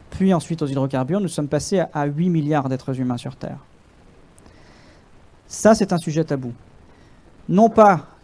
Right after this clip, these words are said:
qu'il faille réduire la population de l'humanité parce que nous sommes trop nombreux, c'est pas ça la question. La question, c'est que nous utilisons beaucoup d'énergie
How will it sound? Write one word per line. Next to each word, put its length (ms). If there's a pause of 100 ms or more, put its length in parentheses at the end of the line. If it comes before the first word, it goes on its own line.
qu'il 140
faille 280
réduire 720
la 160
population 580
de 80
l'humanité 600
parce 340
que 380 (120)
nous 120
sommes 200
trop 200
nombreux, 320
c'est 140
pas 120
ça 160
la 100
question. 380 (1160)
La 100
question, 280
c'est 220
que 140
nous 240
utilisons 420
beaucoup 360
d'énergie 500